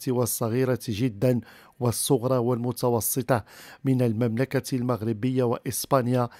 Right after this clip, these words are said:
التي تحضر ضيف شرف النسخة الأولى. وعرفت أشغال الجلسة الافتتاحية مشاركة رسمية للسلطات الحكومية والقطاعات الوزارية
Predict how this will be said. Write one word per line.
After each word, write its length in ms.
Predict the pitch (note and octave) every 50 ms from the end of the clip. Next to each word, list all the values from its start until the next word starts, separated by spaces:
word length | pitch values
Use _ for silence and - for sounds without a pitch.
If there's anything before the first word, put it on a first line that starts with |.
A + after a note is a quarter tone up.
| - - - - _ -
التي 420 | C#3 B2 A#2 B2+ A#2+ - - A#2+
تحضر 500 | G#2+ - - C3+ - - B2 A#2 B2 B2 A2
ضيف 360 | G2+ A2+ B2 A#2+ - - C3
شرف 500 | A#2+ G#2+ - - B2+ A#2 A2+ G#2+ - -
النسخة 480 | A#2+ A2 A2 A2+ G#2+ - - - A#2+ G#2+ - -
الأولى. 540 | A#2 - - - F3 D#3+ C3 G#2+ G2+ G#2 - - _ _ - _ _ _ _ _ _ _ _ _ - - - - - - - - _
وعرفت 840 | - D#3 C#3+ D#3+ D#3+ D3+ C#3 B2 E3+ G3+ G#3+ G#3+ G3 - G3 F3 - -
أشغال 460 | - D3+ C3 - - C#3 D#3+ E3+ D3+
الجلسة 640 | D#3 C#3+ A#2 G2+ D#3+ D#3+ - - D#3+ D3 - D#3+ D3
الافتتاحية 920 | - - B2+ - - - C3+ A#2+ A2 - C3+ A2 - - D3 D3 C#3+ C#3
مشاركة 760 | C3 B2+ B2+ - - C3 A#2+ A#2 C#3 - - C3+ - - C3+
رسمية 580 | B2+ A#2+ B2 A#2 A2 - - B2+ C3+ C#3 C#3 C3+
للسلطات 800 | B2+ B2+ A2+ - - - B2 A#2 A#2 A2+ A2 - B2+ B2 - -
الحكومية 680 | C3 - - - C3 A#2 - C3+ A#2+ A#2 A#2+ C3 C3 C3
والقطاعات 920 | B2+ B2 B2 A#2+ A#2 - - B2+ A2+ - B2+ A#2 G#2+ G2+ A2+ C3 B2+ - C#3+
الوزارية 720 | B2+ B2 B2 B2+ A#2 - C3 B2 A2 A2+ A#2+ B2+ C3+ B2+